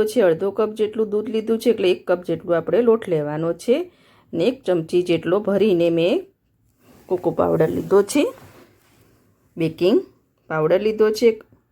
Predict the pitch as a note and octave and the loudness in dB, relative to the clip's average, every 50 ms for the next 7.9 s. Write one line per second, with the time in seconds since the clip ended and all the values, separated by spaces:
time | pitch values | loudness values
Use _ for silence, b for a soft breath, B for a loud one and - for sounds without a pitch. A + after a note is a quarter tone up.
0 | _ _ _ _ _ _ _ _ b b b b b b b b b _ _ _ | _ _ _ _ _ _ _ _ b b b b b b b b b _ _ _
1 | _ _ _ _ _ - - D#3+ D#3+ F3 C4 A3+ F3 - - E3 F#3+ B3+ B3+ - | _ _ _ _ _ -8 -4 -2 0 0 0 0 0 -2 -2 -2 -2 -2 0 0
2 | C4 A#3 F3+ D3+ C#3 - - - _ - F3+ F3+ F3+ G3 G3 G3 F#3 F#3+ F#3+ F#3+ | 2 2 4 2 2 -2 -6 -12 _ -8 -8 -6 -4 -4 -4 -4 -4 -4 -4 -2
3 | F#3 F3 E3+ E3+ D3+ D3 - - G3+ G#3 A#3 A3+ A3 A3 A3 G3 G3 - - - | -2 -2 -4 -4 -6 -8 -6 -8 -6 -2 0 2 2 2 2 2 0 -2 -4 -4
4 | F#3+ F3 E3 E3 D3+ D3+ B3 A#3 A#3 G3+ F3+ E3+ E3 F3 D#3+ E3 E3 D#3+ E3 F3 | -4 -2 -2 -2 -2 -2 -4 -2 -2 -2 -2 -2 -4 -8 -6 -6 -6 -4 -2 -2
5 | A3 G#3 G3 F3+ - F3 G3 A3+ - - F#3+ F3+ E3+ E3 D#3 D#3 D3+ D#3+ E3 D#3+ | -2 0 -2 -2 -2 -4 -4 -4 -2 0 0 2 2 2 0 -2 -2 -2 -2 -2
6 | - F#3 F3+ F3 F3+ G#3 A#3 A#3 - - C4 A3+ - E3 E3 - E3 E3 F3+ E4 | 0 -2 -2 -2 -2 -4 -6 -6 -6 -8 -8 -4 -4 -4 -4 -2 -2 -2 0 0
7 | D#4+ C#4 A#3+ A3+ - - D#3+ D#3 D3+ D3+ D3 - - D#3 D#3 - - G3+ | 2 2 0 0 -4 -8 -8 -6 -4 -4 -4 -6 -6 -8 -4 0 2 2